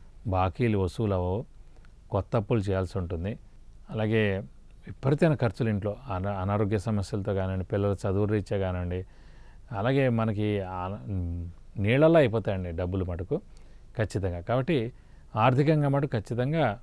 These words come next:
సమస్యలు ఉంటాయని చెప్పుకోవాలి కుంభరాశి వారికి. ఇక ఈ కుంభరాశి వారికి ఈ నెల్లాళ్ళు పరిహారాలు ఏం చేసుకుంటే మంచిదో తెలుసుకుందాం.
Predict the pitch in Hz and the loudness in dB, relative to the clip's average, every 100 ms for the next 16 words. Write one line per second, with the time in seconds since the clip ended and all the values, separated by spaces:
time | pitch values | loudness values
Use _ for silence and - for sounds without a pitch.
0 | - - 110 104 - 131 95 98 95 92 | -14 -8 -4 -4 -2 -4 -2 -2 -2 -4
1 | 85 - 87 82 - - - 110 90 78 | -8 -4 -4 -4 -12 -14 -4 -2 0 -2
2 | - 80 80 - - - 120 120 - - | -4 -8 -8 -18 -12 -4 0 0 -2 -6
3 | 131 104 107 117 139 - 139 120 - 101 | -4 0 2 6 4 4 0 0 -2 -6
4 | - - - - - - - 117 107 98 | -6 -20 -20 -20 -20 -20 -8 -2 0 0
5 | 104 113 113 101 104 104 120 123 110 104 | 2 2 2 2 2 4 4 4 4 4
6 | 120 127 - 110 104 101 92 95 87 - | 2 0 0 -2 0 0 -2 -2 -4 -6
7 | - - 92 - 85 78 | -12 -4 -4 -4 -8 -8